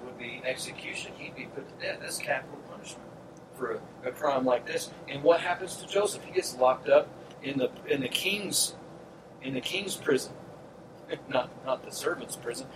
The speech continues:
not the slave's prison. He's put in the place where the king's prisoner. In that very place, mind you, God is gonna use this Me Too. He's gonna use this false accusation to put Joseph right exactly where he's gonna meet, guess who?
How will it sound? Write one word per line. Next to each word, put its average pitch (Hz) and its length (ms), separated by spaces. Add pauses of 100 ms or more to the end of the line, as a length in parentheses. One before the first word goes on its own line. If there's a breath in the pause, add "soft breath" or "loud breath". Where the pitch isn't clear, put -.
(300 loud breath)
not 123 140
the - 60
slave's 175 360
prison. - 380
He's - 160
put 151 200
in - 60
the - 60
place 160 280
where 147 100
the 131 60
king's - 400
prisoner. 190 380 (320 loud breath)
In 151 220
that 208 300
very 196 200
place, 185 460
mind 139 320
you, 98 140 (640)
God 143 200
is - 120
gonna 151 160
use 139 380
this 165 400
Me 175 200
Too. - 320
He's 135 140
gonna 135 240
use 131 320
this 151 220
false 151 360
accusation 131 720
to 107 60
put - 220
Joseph 131 540 (460 loud breath)
right 160 400
exactly 143 680
where 131 360
he's 107 260
gonna 120 260
meet, 127 320
guess 117 280
who? 123 160